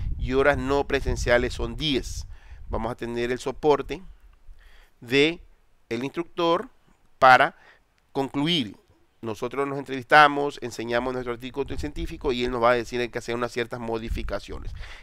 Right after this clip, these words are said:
Él nos va a poder asesorar para tener un artículo científico que tenga una alta probabilidad de ser indexado. ¿En dónde va a ser?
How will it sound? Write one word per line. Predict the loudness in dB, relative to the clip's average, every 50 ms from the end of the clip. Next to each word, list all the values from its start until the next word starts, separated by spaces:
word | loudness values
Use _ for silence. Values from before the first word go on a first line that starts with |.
| -10 -4
Él | -4 -2 -2
nos | 0 4
va | 6 6
a | 4
poder | 4 2 2 2 2
asesorar | 2 2 0 -4 -6 -2 4 6 8 8 8 6 4 -4 -18 _ -20 -20 -20 -20 -20 _ _ -20 -20 _ _ 6
para | 8 10 10 10 8 4
tener | 0 -4 -4 -4 0 0 0 0 0
un | -2 -2 0
artículo | 0 0 0 -2 -8 -10 -6 -4 -2 -2 -2 -2
científico | -2 -4 -8 -8 -8 -10 -10 -8 -10 -8 -6 -6 -6 -6 -8 -14 -20 -20 -14 -12
que | -10 -4
tenga | -2 -2 0 2
una | 2 2 2 6
alta | 6 6 6 6 4 2 2
probabilidad | 2 2 2 2 2 2 0 -2 2 4 4 4 4
de | 2 -2
ser | -2 -2 -2 -2
indexado. | -4 -4 -6 -6 -6 -4 -4 -6 -4 -4 -4 -2 0 0 2 2 2 2 2 2 -2 -4 -4 -6 -8 -8 -6 -2
¿En | -2 0 0 0 -2 0 0 0 2
dónde | 2 2 2 6 6
va | 6
a | 6
ser? | 6 4 2 0